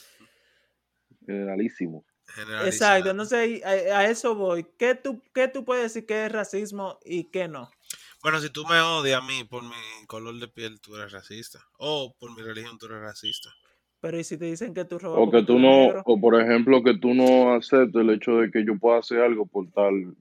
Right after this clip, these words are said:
Speaker 1: por, por X color, por X circunstancia física.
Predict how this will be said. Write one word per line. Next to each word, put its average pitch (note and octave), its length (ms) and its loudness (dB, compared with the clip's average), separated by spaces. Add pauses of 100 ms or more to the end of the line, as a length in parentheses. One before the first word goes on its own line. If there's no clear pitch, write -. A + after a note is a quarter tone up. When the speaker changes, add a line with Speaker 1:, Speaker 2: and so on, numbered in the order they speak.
(340)
Speaker 1:
por, F2+ 300 -2 (120)
por G2+ 180 2
X G#2+ 200 0
color, A#2+ 500 6 (640)
por F#2+ 160 -2
X G2+ 800 -4 (340)
circunstancia G#2+ 760 0
física. C3 420 -4